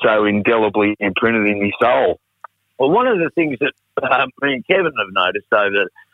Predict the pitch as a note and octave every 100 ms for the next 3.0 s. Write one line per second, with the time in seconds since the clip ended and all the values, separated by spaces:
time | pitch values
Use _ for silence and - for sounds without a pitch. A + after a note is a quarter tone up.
0 | _ - A#2 B2 C3 C3 A#2+ C#3 C3+ -
1 | A3+ G#3 - G3 F#3+ E3+ - E2+ B2+ -
2 | _ _ _ _ _ _ D#3 F#3+ B3 B3